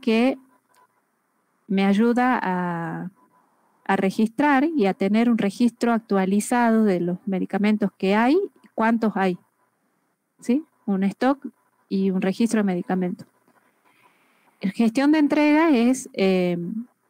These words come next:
ya directamente la entrega del pedido al cliente. Pero en el medio me estaría faltando un, un control, una gestión de todos los pedidos realizados por el cliente. ¿Sí?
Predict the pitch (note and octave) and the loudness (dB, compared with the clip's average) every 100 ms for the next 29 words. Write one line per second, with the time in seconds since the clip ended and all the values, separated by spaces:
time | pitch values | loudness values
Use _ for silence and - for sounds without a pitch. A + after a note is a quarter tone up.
0 | _ _ _ _ _ _ F#3 A3 A3 A3 | _ _ _ _ _ _ -4 0 0 2
1 | G#3+ A3 A3+ A#3 A#3 A#3+ D4 G3 F#3+ A3+ | 2 2 0 2 2 4 2 2 0 0
2 | C4+ C4+ F#3+ E3 - F3+ G3+ G3+ F#3 F#3 | 2 2 2 -2 -2 2 2 2 -2 -2
3 | F#3 F#3+ F3+ - _ _ _ _ _ _ | 0 -2 -4 -12 _ _ _ _ _ _
4 | - G#3+ G#3+ G#3+ A3+ A#3 C4 D#4+ D4 A#3+ | -4 0 2 4 4 4 4 4 4 4
5 | B3 C4+ G#3 G3+ G#3+ A#3 A3 G#3+ A3+ A#3 | 2 2 0 0 0 0 -2 0 2 2
6 | B3 - F#3+ F#3 F3 E3+ F3 G3+ A3+ _ | 0 -2 -4 -4 -6 -8 -10 -12 -14 _
7 | - F#3 F#3 - F#3 - _ G3+ G3 G3 | -8 -6 -6 -10 -12 -16 _ -2 -2 0
8 | A#3 B3+ B3+ A3+ F#3 F3 G3 - A#3+ B3 | 0 2 2 2 0 -2 -2 0 2 2
9 | A3 - D4 D4 F#3 - G3 G#3+ G3+ F3+ | 0 0 2 2 0 0 2 2 2 0
10 | F#3 G3+ G3+ - F3+ F3+ G3 F#3+ F#3+ F#3 | -2 0 -2 -2 -4 -4 -2 -2 -2 -6
11 | - _ _ _ _ _ _ _ _ _ | -14 _ _ _ _ _ _ _ _ _
12 | _ _ _ _ _ _ _ _ - A#3 | _ _ _ _ _ _ _ _ -2 -2